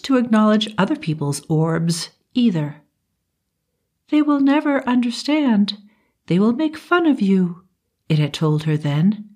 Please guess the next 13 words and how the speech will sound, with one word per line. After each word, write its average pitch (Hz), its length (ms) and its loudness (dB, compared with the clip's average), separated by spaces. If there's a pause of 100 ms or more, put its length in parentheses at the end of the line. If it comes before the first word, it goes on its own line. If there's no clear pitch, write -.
(1000)
"We 285 120 2
can 220 200 2
hear 302 400 -4
the 190 100 0
voice 190 380 -2
inside 220 440 0
your 190 120 0
head, 285 500 -4 (220)
and 262 260 0
you 320 160 2
can 349 180 -8
hear 285 380 -4
ours. 202 600 0